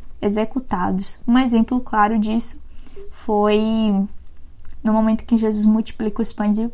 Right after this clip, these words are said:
e os peixes, né? Então, de certa forma, seus discípulos ajudaram pra que tivesse essa, essa multiplicação, porque eles correram atrás de quem tinha pão e peixe e tudo mais. Terceira fase do discipulado.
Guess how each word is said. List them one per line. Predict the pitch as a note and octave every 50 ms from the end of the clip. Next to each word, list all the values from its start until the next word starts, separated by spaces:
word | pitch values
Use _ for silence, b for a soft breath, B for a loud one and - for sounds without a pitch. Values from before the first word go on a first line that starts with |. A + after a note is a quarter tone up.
| - - -
e | - A3 A3+
os | A#3 -
peixes, | - - G3 G3+ F#3 - - G3+ F#3+
né? | G#3+ G#3
Então, | G#3 G#3+ - - G#3 G#3 A3 B3 B B B B B
de | A#3+ A3+
certa | G#3 - B3 A#3+ - - A#3+
forma, | A#3 - A3 A3 A#3 A3+
seus | - A#3+ A3+ A3
discípulos | A3+ A#3 - A#3 A3+ - B3 A#3+ A#3+ A3+
ajudaram | A3+ A3 A3 A3+ A#3+ A#3 G#3 G3+ G#3 G#3 G#3 G#3+
pra | G#3+ - G#3+
que | G#3 - -
tivesse | - - G#3+ G#3+ G#3 G3+ -
essa, | - - - G#3+ A3 B B B B B B
essa | - -
multiplicação, | G#3+ G#3 A3+ - - - B3+ B3 - - B3+ C4 B3+ - - A3+ A3 A3
porque | - - - - -
eles | G3+ G#3 G#3+ -
correram | - - G#3 G#3 G#3 G#3+ A3
atrás | A3+ A3+ - G#3+ G#3+ G#3 G3+ G#3 G#3
de | G#3 G3+ G3+
quem | - - G#3 G#3 G#3+
tinha | - - - G#3+ G#3+ G#3
pão | - - G#3+ G#3+ A3 A3 A3
e | G#3+
peixe | G#3 - - G#3 G#3 A3+ A#3 A3+ - - A3+
e | G#3
tudo | - - G#3 A3+
mais. | A3 - - - - - - - B B B B B B B B B B B B B B B B -
Terceira | - A#3 A#3+ B3 - - B3+ B3+ C4+ C#4+
fase | C4 - - A3 G#3 G3+ G3+ G3+ G#3 A3+
do | A3 A3
discipulado. | G#3 G#3+ - - - A3+ - - C4 A#3+ G#3 - - - G3+